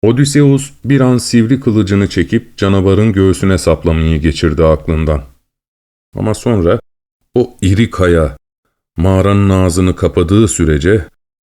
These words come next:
kurtulmanın olanaksız olduğunu fark edince caydı. Tepegöz doğan günle birlikte uyandı, kalkıp bir ateş yaktı. Koyunlarını, keçilerini bir bir sağdı.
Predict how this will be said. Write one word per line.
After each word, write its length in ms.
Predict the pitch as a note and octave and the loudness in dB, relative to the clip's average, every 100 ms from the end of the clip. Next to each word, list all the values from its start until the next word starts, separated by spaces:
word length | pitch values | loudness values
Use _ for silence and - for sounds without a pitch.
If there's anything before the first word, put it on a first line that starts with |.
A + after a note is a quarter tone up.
| _ | _
kurtulmanın 720 | - E2 F#2 F2+ F2 G2+ A2 | -4 -2 0 0 2 2 0
olanaksız 640 | F#2+ F#2 F#2 F2 - C3+ | 0 0 0 -2 -2 0
olduğunu 460 | G2 F2 F2 E2+ E2+ | 2 2 2 2 0
fark 320 | - F2 - | 0 -2 -2
edince 460 | E2 A2+ A#2 C#3+ B2+ | -2 0 0 0 0
caydı. 400 | G#2+ D#2+ C2+ - - _ _ _ _ _ _ _ _ _ _ _ _ _ _ | 0 0 -2 -10 -16 _ _ _ _ _ _ _ _ _ _ _ _ _ _
Tepegöz 520 | D3+ D3 E3 B2+ B2+ - _ _ _ _ - | -2 0 2 2 0 -6 _ _ _ _ -4
doğan 340 | G#2+ C3+ C#3 A#2 | 0 2 2 2
günle 400 | G#2+ G2+ G2 E2+ | 2 2 2 0
birlikte 440 | E2+ E2 D#2+ - | 0 0 -2 -2
uyandı, 800 | E2+ E2 F2 D#2 D2 C2+ D2+ B2 - _ _ _ _ _ | -2 0 0 2 0 0 -2 -2 -6 _ _ _ _ _
kalkıp 480 | - A2 - G#2+ - | -2 -2 0 -4 -2
bir 100 | G#2 | 0
ateş 400 | F#2+ F#2 D#2+ - | 0 0 -2 -2
yaktı. 480 | C#2 - - - - _ _ _ _ _ _ _ | -4 -4 -14 -18 -20 _ _ _ _ _ _ _
Koyunlarını, 840 | - A2 G2 F2+ E2+ D#2 D2 F2 - | -2 2 2 2 2 0 0 -2 -4
keçilerini 840 | - F2+ F#2+ F2 E2+ E2+ D2+ - | -4 -2 0 0 2 2 -2 -2
bir 260 | B2 G#2+ E2+ | -2 -2 0
bir 140 | F2 | -2
sağdı. 640 | D#2+ - C#2+ C#2 C2+ B1 | -2 -2 0 0 -2 -10